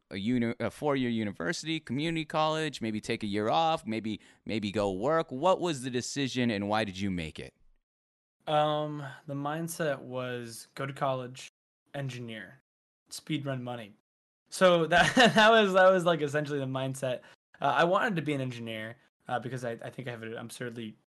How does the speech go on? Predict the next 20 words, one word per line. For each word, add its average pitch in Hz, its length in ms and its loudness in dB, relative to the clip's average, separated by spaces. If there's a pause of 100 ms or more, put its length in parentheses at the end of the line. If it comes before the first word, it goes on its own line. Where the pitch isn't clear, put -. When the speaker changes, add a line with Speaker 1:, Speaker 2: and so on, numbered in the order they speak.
(320)
Speaker 2:
like, 120 220 -10
gifted 135 360 -10
mind 131 380 -6
for 156 260 0
it. 147 200 -4
Like 131 120 -8
I 120 60 -8
said, 120 240 -8
I 113 80 -8
think 127 200 -14
in 110 60 -14
fragments, 131 720 -6
I 127 40 -12
had 117 180 -14
problem 135 360 -4
solve 127 360 -6
from 120 340 -12 (200)
backwards 127 520 -6
through, 127 420 -6 (340)
and 120 380 -4